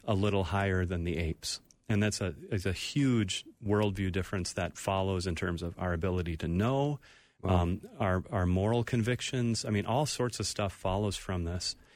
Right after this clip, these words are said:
Speaker 1: So it, it, at first it looks innocuous, like we're just talking about what happens in the brain and how it develops and how you can take care of it and things like that. But what creeps in, that reductionist view that creeps in, is really inimical to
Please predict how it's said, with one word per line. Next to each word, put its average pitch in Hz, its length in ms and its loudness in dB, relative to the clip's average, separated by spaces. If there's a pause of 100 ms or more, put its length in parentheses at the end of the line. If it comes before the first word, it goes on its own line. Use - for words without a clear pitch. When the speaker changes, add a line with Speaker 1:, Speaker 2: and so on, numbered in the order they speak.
(240)
Speaker 1:
So 113 200 4
it, 110 180 0
it, 120 140 2 (160)
at 123 140 2
first 233 260 0
it 135 60 4
looks 120 260 2
innocuous, 98 580 -2
like 101 220 -2
we're 107 100 0
just - 240 -4
talking 170 240 0
about 87 160 0
what 85 120 -2
happens 92 340 0
in 80 80 0
the 80 60 0
brain 95 400 0
and 85 100 -4
how 85 160 -2
it 80 60 -6
develops 87 460 -2
and 87 100 -4
how 85 100 -2
you 85 140 0
can 87 160 -4
take - 180 -6
care 98 180 -2
of 110 120 -6
it 90 100 -4
and 85 120 -4
things 90 200 -4
like 82 160 -4
that. 98 240 -2
But 90 160 -2 (680)
what 104 340 0
creeps - 400 0
in, 98 400 2 (100)
that 95 220 0
reductionist 98 600 -2
view 104 120 2
that 90 160 -2
creeps - 280 -4
in, 113 120 0
is 90 160 0
really 120 320 2
inimical 92 520 0
to 92 300 -2